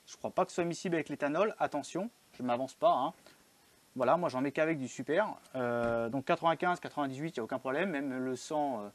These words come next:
le S P cent en Allemagne, ça marche très bien pour ceux qui sont frontaliers. Il n'y a pas de souci. Et j'en mets juste cent millilitres par plein. Je juge que ça suffit par rapport à tous les tests que j'ai faits. Même en température moteur, ça,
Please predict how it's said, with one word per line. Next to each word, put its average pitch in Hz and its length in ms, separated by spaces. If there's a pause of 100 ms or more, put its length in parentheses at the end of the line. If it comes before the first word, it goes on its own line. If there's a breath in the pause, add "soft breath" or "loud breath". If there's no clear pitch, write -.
(340 loud breath)
le 139 60
S - 120
P 139 160
cent 160 200
en 139 120
Allemagne, 131 480
ça 113 140
marche 156 280
très 117 140
bien 160 160
pour 123 120
ceux 135 120
qui - 80
sont 120 100
frontaliers. 123 480 (460 loud breath)
Il - 60
n'y - 20
a - 20
pas 196 140
de - 40
souci. 190 340 (280 loud breath)
Et 147 60
j'en 151 140
mets 180 160
juste 202 300
cent 220 300
millilitres 185 380
par 185 160
plein. 127 200 (920)
Je 131 180
juge 180 200
que 160 100
ça 139 120
suffit 180 300
par 117 160
rapport 123 260
à - 60
tous 165 120
les 151 100
tests - 180
que 131 40
j'ai 120 120
faits. 175 220 (500 soft breath)
Même 170 160
en 170 160
température 165 480
moteur, 180 340
ça, 113 540